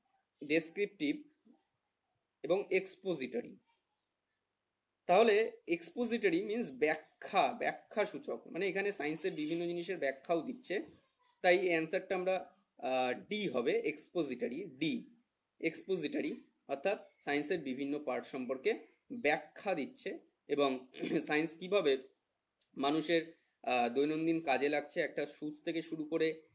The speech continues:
একটা iron sheet তৈরির জন্য, অথবা যদি দেখি, আহ, বিভিন্ন প্রিন্সিপালকে কাজে লাগিয়ে, আহ, কিভাবে বিভিন্ন জিনিস তৈরি হচ্ছে, মানুষের অসুখ বিসুখ কিভাবে সেরে যাচ্ছে, universe সম্পর্কে আমাদের জ্ঞান কিভাবে প্রশস্ত হচ্ছে, এই সমস্ত কিছুর একটা,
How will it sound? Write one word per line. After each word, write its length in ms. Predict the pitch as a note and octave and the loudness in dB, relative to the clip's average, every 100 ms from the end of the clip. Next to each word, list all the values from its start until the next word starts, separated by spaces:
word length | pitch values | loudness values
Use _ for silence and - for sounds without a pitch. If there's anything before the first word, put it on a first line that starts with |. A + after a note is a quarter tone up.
| _ C#3 | _ -2
একটা 540 | C#3 - C3+ C3+ - _ _ _ | -2 2 2 2 -6 _ _ _
iron 300 | C3 C3 E3 | 4 6 4
sheet 280 | D#3+ F3+ F3+ | 0 -4 -2
তৈরির 300 | F3 F3 E3+ | 0 0 0
জন্য, 420 | E3+ E3+ F3 - _ _ - | 0 0 -4 -10 _ _ 0
অথবা 360 | D#3+ A3 G3+ | 2 4 4
যদি 220 | E3 D3+ C#3+ | 4 0 0
দেখি, 460 | C3 - C#4 - - _ | 0 2 -2 -4 -16 _
আহ, 540 | - B2 A#2+ A#2+ A#2+ A#2+ | -2 2 2 2 0 -2
বিভিন্ন 320 | D3+ F3+ F3+ | -2 0 -2
প্রিন্সিপালকে 520 | D3+ C#3+ D3+ E3 D#3 | -4 -6 -6 -8 -8
কাজে 280 | D#3 B2+ C#3+ | -2 0 2
লাগিয়ে, 480 | D3 C#3+ D3 D3 - _ | 0 -2 -2 -2 -6 _
আহ, 180 | C3+ B2 A#2+ | -6 -6 -6
কিভাবে 320 | D3+ D#3+ D3 | -6 -2 -2
বিভিন্ন 360 | C3+ C3+ D3 C3+ | -2 -4 -2 -2
জিনিস 340 | C3 D3+ D3+ | 0 -2 0
তৈরি 200 | E3 D#3+ | -2 0
হচ্ছে, 220 | D#3+ E3+ | -2 -4
মানুষের 360 | D#3 A#2+ B2+ C3 | -6 -6 -6 -4
অসুখ 240 | B2+ D#3 | -4 -6
বিসুখ 240 | D#3 D#3+ E3 | -6 -8 -8
কিভাবে 280 | D#3+ E3 E3 | -2 -2 -2
সেরে 200 | D#3+ D#3+ | -4 -2
যাচ্ছে, 360 | D#3+ - F3 - _ _ | -2 -2 -4 -4 _ _
universe 500 | C#4+ E3 E3+ E3+ E3+ | 2 4 4 4 2
সম্পর্কে 340 | E3 D#3+ D#3+ | -4 -2 -4
আমাদের 280 | D#3+ D#3+ D#3 | -2 -2 -2
জ্ঞান 260 | C3 C3 D3+ | -2 -2 -4
কিভাবে 260 | D#3+ E3 | 0 0
প্রশস্ত 400 | E3 D#3+ D#3+ - | 0 -6 -6 -4
হচ্ছে, 360 | E3+ E3 - F3 - _ _ - | -4 -4 -6 -6 -8 _ _ -12
এই 60 | |
সমস্ত 340 | - E3+ F3+ F#3 | -2 -2 -2 -6
কিছুর 240 | F3 E3+ | -8 0
একটা, 340 | E3+ E3 D#3+ | 2 2 0